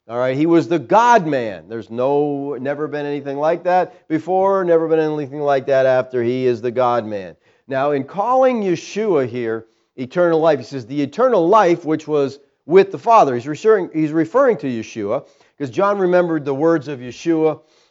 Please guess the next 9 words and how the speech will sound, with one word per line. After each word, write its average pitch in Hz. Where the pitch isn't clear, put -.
in 117
John 143
eleven 139
twenty-five 135
when 120
Yeshua 127
said 160
to 127
her, 120